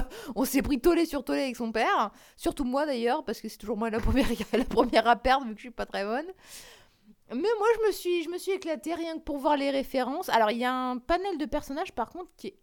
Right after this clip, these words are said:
extra dès le départ. C'est qu'il y a trente-cinq personnages, dont un personnage, moi, qui m'a fait beaucoup rire quand je l'ai vu, c'est que dans les personnages jouables, vous avez Marcus.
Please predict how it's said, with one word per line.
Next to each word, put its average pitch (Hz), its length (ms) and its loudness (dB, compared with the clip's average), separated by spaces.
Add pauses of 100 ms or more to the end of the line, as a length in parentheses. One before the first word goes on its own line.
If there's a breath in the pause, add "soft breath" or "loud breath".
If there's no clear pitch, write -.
(100)
extra 339 380 -2
dès 302 100 -4
le 311 80 -4
départ. 226 360 -2
C'est 240 100 -14
qu'il - 100 -8
y - 20 0
a 196 60 -4
trente-cinq 349 540 -6
personnages, 202 600 -8 (680 soft breath)
dont 233 160 0
un 453 320 4
personnage, 370 640 2
moi, 294 160 -2
qui 254 140 -8
m'a 214 120 0
fait 240 160 -10
beaucoup 247 580 0
rire 311 260 -6
quand 269 140 -4
je 208 120 -10
l'ai 226 100 -6
vu, 214 140 -10
c'est 226 240 -10
que 285 280 -8
dans 226 140 -2
les 233 120 -2
personnages 277 420 -2
jouables, 277 260 0
vous 214 160 -6
avez 196 200 -2
Marcus. - 600 -6